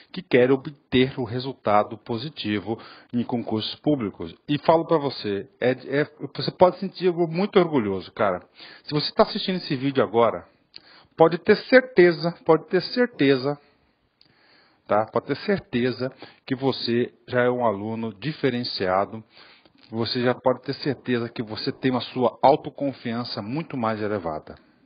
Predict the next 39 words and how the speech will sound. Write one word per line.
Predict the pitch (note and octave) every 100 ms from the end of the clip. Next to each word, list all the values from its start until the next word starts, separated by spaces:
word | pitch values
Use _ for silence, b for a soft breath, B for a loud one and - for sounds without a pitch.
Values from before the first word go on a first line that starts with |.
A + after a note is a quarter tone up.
| _ - B B -
Tá | D3+
certo, | G3 F#3+ F#3
meus | F3+
amigos? | F#3+ F#3+ -
Então | - F#3
vamos | G3 F#3
lá, |
vamos | C3 D#3
apresentar | F#3 E3+ F3 F3
pra | E3+
vocês | D#3+ D#3 E3
o |
personal | - D3+ - D3 -
coach | D#3+ D3+ C#3
aí | C#3+ D#3 B B B B
da | C3+ D3 - - _ -
Polícia | F3+ F3+ B3 A#3+
Judiciária | G3+ G3+ G#3+ - G3+ A#3 A#3
Civil | G#3+ A3+ D#3+ G#3+ G#3
do | G3
Estado | - F#3+ F3
de | E3
Mato | E3 E3+ G3
Grosso, | C#3+ F3+ - E3 _
pré-edital | E3 G3+ F#3+ F#3 - C#3 D#3+
dois | D#3 C3
mil | F#3+
e |
treze, | - A#2 B2 G2+ G#2+
né? | C3 F#3+ - B B B B B B
Começamos | F#3 G3 F#3+ G#3 G#3
isso | -
aqui | F3+ - F3
lá | E3+ A3
pro | G#3+ F3+
mês | D#3+ F3+ D#3
de | D3+
junho, | B2 D#3+ A3+ D3
né? | C#3 G3+